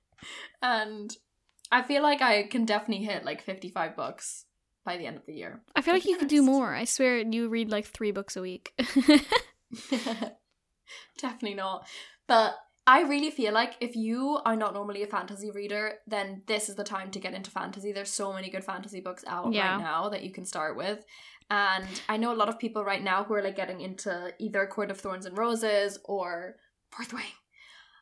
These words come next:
Speaker 1: Uh,
Speaker 2: Yeah.
Speaker 1: which I just, I'm surprised by, like, how not mainstream it is outside of Book Talk. I think I, like, assume that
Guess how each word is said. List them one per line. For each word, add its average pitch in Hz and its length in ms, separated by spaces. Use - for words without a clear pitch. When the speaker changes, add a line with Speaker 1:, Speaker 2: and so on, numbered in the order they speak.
Speaker 1:
Uh, 190 200
Speaker 2:
Yeah. 202 180
Speaker 1:
which - 260
I 247 140
just, 311 280
I'm 311 120
surprised 277 580
by, 269 100
like, 226 160
how 220 220
not 196 280
mainstream 190 440
it 190 120
is 190 180
outside 190 380
of 190 100
Book 170 160
Talk. 240 260
I 285 60
think 196 220
I, 196 100
like, 196 220
assume 196 460
that 185 240